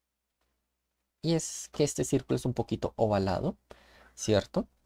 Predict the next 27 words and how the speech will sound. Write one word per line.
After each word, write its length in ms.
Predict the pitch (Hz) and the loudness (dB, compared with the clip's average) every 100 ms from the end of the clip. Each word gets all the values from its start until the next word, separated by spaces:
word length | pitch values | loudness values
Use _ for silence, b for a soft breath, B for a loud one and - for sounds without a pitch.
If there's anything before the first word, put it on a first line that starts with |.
| _ _ _ _ _ _ - - | _ _ _ _ _ _ -8 0
Fíjate 300 | 151 156 - | 2 2 2
cómo 180 | 131 | 2
el 80 | 120 | 4
de 80 | 120 | 4
la 60 | 135 | 2
izquierda 400 | - 110 117 127 | 0 -2 0 -2
es 100 | - | 0
un 120 | 110 | -2
poquito 340 | 101 - - | -4 -4 -2
más 320 | 101 110 110 | 0 2 0
abierto 440 | 113 104 95 - 110 | 0 2 0 -2 -4
que 120 | - | -2
el 80 | 92 | -2
de 80 | 90 | 2
la 100 | 92 | 4
derecha. 400 | 98 131 - - B B B B | 4 2 -2 -12 B B B B
El 100 | - | -4
de 80 | 107 | 0
la 120 | 107 | 2
derecha 280 | 107 107 - | 2 0 -2
es 80 | 110 | -2
más 160 | 113 - | 0 2
cerradito 480 | 143 135 107 - | 2 4 2 0
precisamente 680 | - - - 107 104 107 104 | 0 -2 -2 -4 -4 -4 -6
por 200 | - 123 | -2 0
esa 200 | 107 - | 0 0
posición 640 | - 95 - - 120 143 | -2 -2 -4 -4 -2 -2